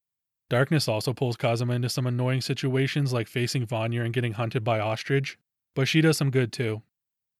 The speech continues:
She doesn't want her family ties known, but still flashes her crest to save Kazuma from execution, which didn't come without consequence. She's practically wrestled into a fancy dress, which for her is torture, and not the kind she's excited by.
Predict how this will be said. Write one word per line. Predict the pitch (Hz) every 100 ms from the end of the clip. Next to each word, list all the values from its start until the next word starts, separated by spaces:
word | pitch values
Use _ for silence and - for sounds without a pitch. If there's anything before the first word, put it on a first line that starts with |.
| _
She | -
doesn't | 135 147 160
want | 160
her | 143
family | 143 135 123
ties | - 110 113
known, | 123 123
but | 120 113
still | 135 123
flashes | 135 120 127 120
her | 117
crest | - 113 -
to | 117
save | 127 117
Kazuma | 120 110 120 120
from | 131 117
execution, | 117 120 - 117 - 147 147 _ _
which | 139 131
didn't | - 135 156
come | 156 143
without | 131 123
consequence. | - 117 - 120 120 107 104 - _ _ _ _ _ _
She's | - 135 123
practically | 135 135 151 151
wrestled | 127 120 117 123
into | 131 127
a | 120
fancy | 127 123 - 120
dress, | 110 107 127
which | 135 -
for | 127
her | 113 131
is | 127
torture, | - 113 117 147 147 -
and | 135 123
not | 120 -
the | 151
kind | 151 143
she's | 143 123
excited | 113 123 113 113
by. | 107 107